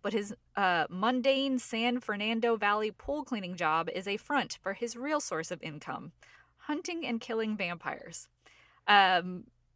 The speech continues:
it's interesting because Chad Stahelski, the guy behind John Wick, is producing.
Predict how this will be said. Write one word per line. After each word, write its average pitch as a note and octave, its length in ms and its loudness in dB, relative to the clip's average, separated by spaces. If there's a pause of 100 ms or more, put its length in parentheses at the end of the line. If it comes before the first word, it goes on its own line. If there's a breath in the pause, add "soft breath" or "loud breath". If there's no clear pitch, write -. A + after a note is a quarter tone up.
(100)
it's A#3 360 6
interesting A#3 920 4 (1040)
because G3+ 800 0
Chad C4+ 480 4
Stahelski, B3 920 0 (300)
the G3 520 -10
guy G3+ 180 2
behind G#3 380 -2
John G3+ 260 2
Wick, A3+ 400 -2
is F#3 640 -6
producing. A#3 500 -4